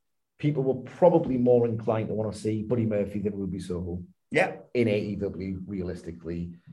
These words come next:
Speaker 1: Buddy Murphy went the kind of hacky escape from prison route,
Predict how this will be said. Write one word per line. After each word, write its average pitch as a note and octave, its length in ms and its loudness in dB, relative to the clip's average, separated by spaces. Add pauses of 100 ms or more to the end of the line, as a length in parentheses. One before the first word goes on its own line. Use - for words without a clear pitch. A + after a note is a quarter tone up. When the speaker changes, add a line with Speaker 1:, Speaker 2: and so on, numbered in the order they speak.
(260)
Speaker 1:
Buddy C#3+ 140 6
Murphy C#3+ 340 6
went G#2 160 0
the - 80 -8
kind G#2 240 -4
of G2+ 60 -6
hacky G2+ 640 -4 (1160)
escape A#2+ 340 2
from A2+ 140 0
prison A#2 320 2
route, A#2+ 280 -4